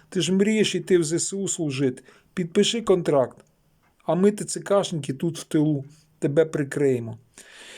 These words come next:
Господи, що буде далі? Страшно. Просто страшно, та й все. З вами Ігор Швець. Підписуйтесь на YouTube канал. Дякую. До нової зустрічі.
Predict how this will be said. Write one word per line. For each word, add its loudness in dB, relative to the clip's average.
Господи, 2
що 0
буде 0
далі? 2
Страшно. -2
Просто 2
страшно, -2
та 0
й 0
все. -8
З -4
вами 2
Ігор 4
Швець. 0
Підписуйтесь -4
на -4
YouTube -4
канал. 0
Дякую. 0
До -2
нової 0
зустрічі. -10